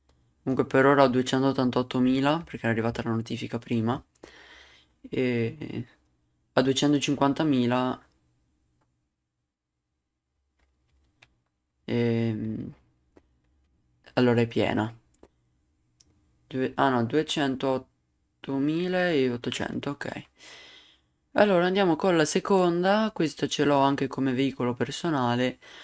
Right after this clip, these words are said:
Davanti è carina, eh, e il dietro fa un po' schifetto.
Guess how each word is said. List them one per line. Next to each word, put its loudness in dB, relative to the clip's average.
Davanti 4
è 2
carina, 4
eh, -8
e 0
il 2
dietro 4
fa 0
un 4
po' 4
schifetto. -2